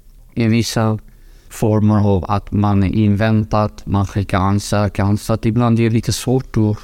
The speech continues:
liksom ta in det. Men, eh, ja, det man, eh, det är ett system som man förhåller sig till, liksom, man, liksom.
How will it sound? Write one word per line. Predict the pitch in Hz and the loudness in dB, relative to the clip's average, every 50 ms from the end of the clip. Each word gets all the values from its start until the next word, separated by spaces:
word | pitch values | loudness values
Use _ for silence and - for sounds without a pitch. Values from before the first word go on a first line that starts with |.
| - - - - - | -14 -20 -20 -10 -6
liksom | 101 101 - - 98 98 101 101 104 104 - - - - - - - - - - - - - - - | -4 -4 -2 -2 0 0 2 0 -2 -4 -10 -20 -20 -20 -20 -20 -20 -20 -20 -20 -20 -20 -20 -10 -4
ta | - 104 107 | -2 0 2
in | 113 113 107 98 | 2 2 2 2
det. | 87 85 | 2 0
Men, | 92 95 92 87 87 90 92 | 0 0 0 2 2 2 2
eh, | 87 87 87 85 87 87 - - | 2 2 0 0 -2 -2 -4 -4
ja, | - 101 101 98 - - - - - - | -2 -2 -2 -2 -4 -8 -18 -20 -18 -8
det | - 101 | -2 0
man, | 101 101 104 101 98 | 0 0 2 0 0
eh, | 98 92 92 98 - - - - - - - - | 0 0 -2 -2 -4 -8 -14 -20 -20 -20 -20 -6
det | - 104 | -4 -4
är | 107 | -2
ett | 92 | -2
system | - - 110 107 - - - 113 110 107 | -2 -4 -4 -4 -2 -2 0 0 0 0
som | - - 104 98 | 0 -2 -2 0
man | 98 98 101 101 104 - | 0 0 0 -2 -4 -6
förhåller | - - - 98 101 107 107 104 | -6 -4 -2 0 2 2 2 0
sig | 95 - - - | 0 -2 -6 -8
till, | - - - - - | -6 -8 -8 -8 -6
liksom, | - - 107 - - - 92 | -8 -8 -6 -6 -4 -2 0
man, | 92 95 95 101 92 - - | 0 0 -2 -2 -4 -8 -10
liksom. | 60 65 - - | -12 -12 -12 -14